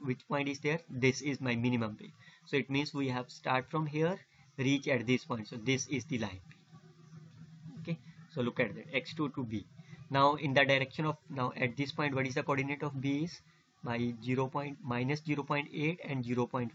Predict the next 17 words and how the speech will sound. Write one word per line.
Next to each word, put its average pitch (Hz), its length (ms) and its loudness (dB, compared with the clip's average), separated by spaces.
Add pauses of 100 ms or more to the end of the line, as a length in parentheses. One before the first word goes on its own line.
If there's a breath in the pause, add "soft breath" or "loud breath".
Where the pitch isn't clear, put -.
five. 120 220 2 (540 soft breath)
Now 123 220 6
you 123 180 2
have 127 140 0 (100)
to - 80 -12
find 127 340 2
the 156 180 2 (840)
X - 300 -6
two 170 280 6
plus 165 280 2 (100)
delta 151 340 2
two, 190 240 -2
X - 220 -8
two 151 140 0
minus 123 360 2
delta 117 400 -4
two. - 120 -20